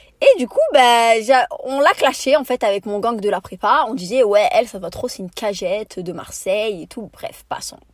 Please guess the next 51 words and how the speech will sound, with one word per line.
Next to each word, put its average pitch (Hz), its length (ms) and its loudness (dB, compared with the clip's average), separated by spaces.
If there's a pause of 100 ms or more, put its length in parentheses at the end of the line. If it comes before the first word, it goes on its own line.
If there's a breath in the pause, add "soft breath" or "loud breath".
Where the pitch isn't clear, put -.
(380 loud breath)
Donc 196 100 -6
voilà, 214 220 0
moi, 302 180 0
j'avais 302 160 2
pas 269 160 2
mal 277 180 0
d'a 226 100 2
priori 208 340 -2
sur - 180 -10
elle. - 80 0 (500 loud breath)
Et 254 160 0
elle, 349 340 6 (460)
j'ai 214 140 -2
appris 208 200 0
par 240 120 4
la 208 80 2
suite 330 180 -8
qu'elle 226 140 2
avait 202 100 2
aussi 220 220 -4
pas 262 180 2
mal 247 160 2
d'a 214 80 2
priori 196 300 -6
sur 180 180 -10
moi. 254 400 6 (140)
Euh, 208 120 2
elle 190 60 -4
pensait 214 240 -12
que 214 80 -12
j'étais 208 200 -8
une 202 120 -6
rebeu 196 280 0
un 196 60 -2
peu 190 120 -12
francisée. 262 1040 -2
Et - 20 -4
d'ailleurs, 240 300 6 (260 loud breath)
avant 269 220 6
de 277 60 0
penser 285 200 0
que 240 60 -4
j'étais 269 180 0
une 254 100 2
rebeu, 240 220 4
elle 330 60 4
pensait 277 180 -2
que 294 80 -2
j'étais 302 200 0
une 285 100 0
feuge. 202 320 -2